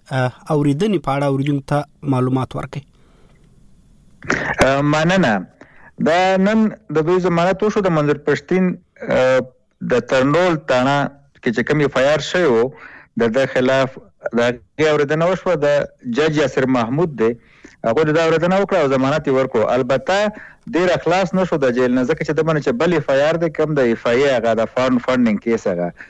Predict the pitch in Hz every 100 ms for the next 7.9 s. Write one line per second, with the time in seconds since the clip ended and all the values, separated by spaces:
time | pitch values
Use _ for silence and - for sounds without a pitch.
0 | - - 120 127 175 165 143 156 165 160
1 | 160 147 123 120 117 123 156 135 117 -
2 | 110 120 123 147 139 113 110 110 123 104
3 | 95 90 - 90 80 80 - - - _
4 | 117 110 123 120 131 151 175 185 165 143
5 | 139 143 127 190 190 165 196 135 123 139
6 | - 120 160 156 143 - 117 113 131 151
7 | 147 139 156 113 95 95 - 101